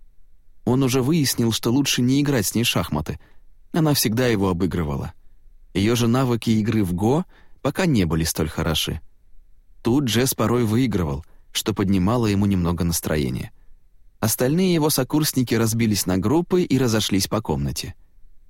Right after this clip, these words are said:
Некоторые напряжённо учились, другие пытались забыть свои страхи за играми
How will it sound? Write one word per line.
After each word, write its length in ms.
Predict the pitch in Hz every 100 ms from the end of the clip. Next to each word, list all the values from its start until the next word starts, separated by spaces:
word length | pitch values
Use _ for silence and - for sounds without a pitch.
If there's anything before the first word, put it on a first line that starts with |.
| -
Некоторые 560 | 92 101 117 151 151 135
напряжённо 600 | 110 107 101 104 101 92
учились, 580 | 87 - 95 117 160 - - - - -
другие 500 | 101 98 87 131 156
пытались 400 | 104 113 113 101
забыть 440 | 95 92 92 120
свои 280 | - 95 98
страхи 460 | - 95 101 113 95
за 140 | 85
играми 520 | 113 131 110 107 95